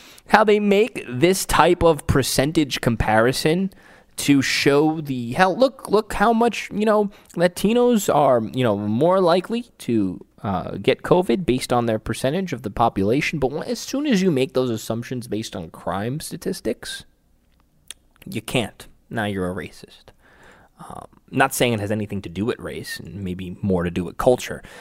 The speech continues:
but this is a different, uh, situation. Um, who knows? Maybe it's just Latinos are more likely to go get tests. I don't know. What, what is the positive rate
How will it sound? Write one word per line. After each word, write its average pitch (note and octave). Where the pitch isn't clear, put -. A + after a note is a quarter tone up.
but -
this A2+
is F#2+
a F#2+
different, F#2
uh, E2+
situation. -
Um, E2+
who C#3
knows? C3
Maybe G#2+
it's G#2+
just A#2+
Latinos C3
are C#3
more D3
likely D#3+
to A#2
go G2+
get F2+
tests. -
I G2+
don't C3
know. C3+
What, G#2
what B2
is C#3
the B2
positive A2+
rate G#2+